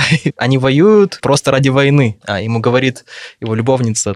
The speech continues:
"Ты создан для войны", когда он там еще подростком делает "Золотых рыбок". И вот он всю жизнь воюет, воюет, воюет. И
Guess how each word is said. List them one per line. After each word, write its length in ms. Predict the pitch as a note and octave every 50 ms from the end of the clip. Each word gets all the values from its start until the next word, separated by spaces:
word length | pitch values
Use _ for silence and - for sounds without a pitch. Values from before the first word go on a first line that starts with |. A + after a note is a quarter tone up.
| _ - -
"Ты 80 | G#2+
создан 380 | G#2 - A#2+ A#2 A2 A2+ G#2+ G#2
для 140 | G2+ G#2+ A2
войны", 320 | G#2+ A2 A2 A2 A2 G#2
когда 240 | G2 - G2 G2 G2
он 100 | G2 F#2+
там 160 | - G#2 G#2
еще 300 | G#2 - - G#2+ G2 F#2+ -
подростком 540 | - A2+ A#2 A#2 A#2+ A#2+ - - A#2 A2 G#2+
делает 380 | A2 G#2+ G#2+ G#2+ A2 G#2 G2+
"Золотых 400 | - G#2+ G#2+ G#2 - G#2+ - -
рыбок". 340 | A#2+ A2 G2 G#2 G2+ _ -
И 60 | - A#2+
вот 160 | C3 C3 -
он 100 | C3 A#2+
всю 360 | A#2+ - - C3+ C#3+ D3 C3+
жизнь 340 | A#2 A#2+ C3 C#3+ D3 B2+ A#2
воюет, 580 | A2+ A#2 A#2 A#2 B2 C#3 E3+ F3 D#3 C#3+ - - - - - _
воюет, 460 | - A#2 A2+ A2+ B2+ C3 B2+ B2 -
воюет. 680 | - A2 A2+ A2 G#2+ B2+ C#3+ D#3+ D#3 D3+ C#3+ C3+ - - -
И 340 | - G#2+ G#2+ G#2+ A2 A2